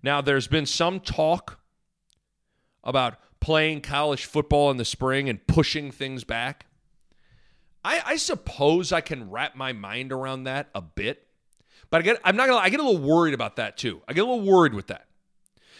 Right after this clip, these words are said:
because it, it, in doing that, it, it feels like we're just kinda kicking the can down the road, for lack of a better term, with, with the hopes that it will get better. Now, let's just push it to the spring and let's hope it's better.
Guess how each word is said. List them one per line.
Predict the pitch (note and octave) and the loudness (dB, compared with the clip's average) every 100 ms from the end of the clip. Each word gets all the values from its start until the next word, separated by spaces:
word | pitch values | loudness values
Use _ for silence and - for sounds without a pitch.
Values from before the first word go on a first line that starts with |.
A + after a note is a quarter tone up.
| - | -2
because | E3 A3+ G3 | 2 6 4
it, | F#3+ - - C#3+ _ _ _ | 4 -4 -20 -20 _ _ _
it, | F#3 F3+ | 2 4
in | F3 | 2
doing | D3+ A#3 D#4+ | 0 0 2
that, | A#3 F#3 | 0 -2
it, | F3 D#3+ - | -2 -4 -4
it | E3+ | -6
feels | - A#3 E4 D4 | -4 -2 -2 0
like | A3+ G#3 F3+ | 2 2 2
we're | |
just | D#3+ D#3+ | -2 -2
kinda | G3 | -4
kicking | - - G3 F#3+ | -2 -2 0 -2
the | D3 | -4
can | - D#3+ D#3 | -2 0 0
down | C#3 C#3 | 0 -2
the | A#2 | -2
road, | A2 A2 F#2+ | 0 -2 -2
for | A2 | -6
lack | G2+ G2+ | -6 -6
of | G2 | -8
a | |
better | F2 F2 | -10 -12
term, | D#2+ E2 - _ _ _ - | -12 -14 -16 _ _ _ -2
with, | A#2+ B2+ - - _ | 2 2 2 -20 _
with | C#3 D3+ | 0 0
the | C3 A2 | 2 0
hopes | - - - F#3+ A3+ A3 - - - - _ | -2 -12 2 6 6 6 -8 -6 -6 -8 _
that | G#2 C3+ | 0 2
it | C3 B2+ | 2 0
will | A#2+ | -4
get | A#2 - | -4 -4
better. | - F2+ - _ _ _ _ _ _ - | -4 -6 -10 _ _ _ _ _ _ -4
Now, | G#2+ D#3+ | 2 4
let's | D3 | 4
just | F#3+ - | 2 4
push | G#3+ G#3 | 6 4
it | G3+ | 2
to | |
the | F#3+ | -6
spring | - E3+ E3+ | -4 0 0
and | D#3 | 0
let's | C#3+ | -4
hope | D3 D#3 | 0 -2
it's | C3+ - | -2 -8
better. | A#2+ D2+ | -8 -8